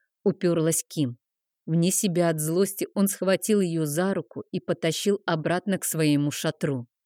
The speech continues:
Закинул внутрь, как провинившегося котенка.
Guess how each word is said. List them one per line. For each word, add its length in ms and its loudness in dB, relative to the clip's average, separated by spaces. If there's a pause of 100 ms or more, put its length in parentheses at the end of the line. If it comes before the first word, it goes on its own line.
(300)
Закинул 680 4
внутрь, 520 4 (320)
как 260 -2 (200)
провинившегося 880 2
котенка. 760 -2